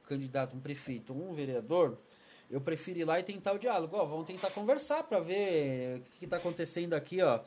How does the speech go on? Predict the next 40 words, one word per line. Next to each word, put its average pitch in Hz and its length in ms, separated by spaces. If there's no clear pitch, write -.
Aí, 190 400
explicando 233 480
os 220 80
pontos, 254 420
que - 100
aí 254 120
você 370 240
chega 180 260
a 156 60
uma 147 160
forma 147 260
de 135 600
democracia 139 480
real, 120 340
né? 135 200
A 135 120
representante, 220 640
eu 214 60
tenho 214 140
certeza 220 600
que 208 680
escuta 208 400
uma 208 140
pessoa 185 280
que 185 60
tá 202 100
falando 214 380
lá, 185 320
ó, - 20
vamos 170 240
lá, 190 220
ó, 147 120
tem 156 220
essa, 165 180
essa 175 400
crítica 180 480
aqui 160 240
a 147 80
isso, 147 360
isso, 143 160